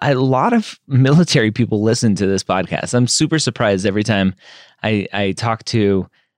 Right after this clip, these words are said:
uh, or get emails from students who are in the military, separating from the military, uh, former military, retired, like, every, everybody. There's so many of you who are on this journey to medical school. So thank you for being here.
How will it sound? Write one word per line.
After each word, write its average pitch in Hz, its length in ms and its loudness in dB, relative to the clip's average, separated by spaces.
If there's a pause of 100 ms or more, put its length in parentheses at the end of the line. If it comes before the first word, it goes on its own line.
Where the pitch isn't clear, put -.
(100)
uh, 85 420 -4
or 95 140 -4
get - 240 -6
emails 135 440 2
from 101 480 -2
students 101 440 -2
who 85 160 -6
are 85 140 -6
in - 180 -2
the 127 80 4
military, 104 640 0
separating 117 460 -2
from 107 180 0
the 98 40 2
military, 95 720 -4 (420)
uh, 76 140 -6
former 139 420 2
military, 113 460 2
retired, 127 540 -2
like, 101 340 -6
every, 120 400 0
everybody. 98 480 0
There's - 140 -8
so 139 320 2
many 110 340 2
of 92 160 -8
you 85 340 -4 (340)
who 110 180 -2
are - 240 -2
on 104 480 0
this 95 300 -4
journey 87 720 -4
to - 140 -8
medical 78 360 -8
school. - 300 -14
So - 160 -8
thank 135 280 0
you 135 60 -2
for 98 160 -4
being 127 340 0
here. 113 320 0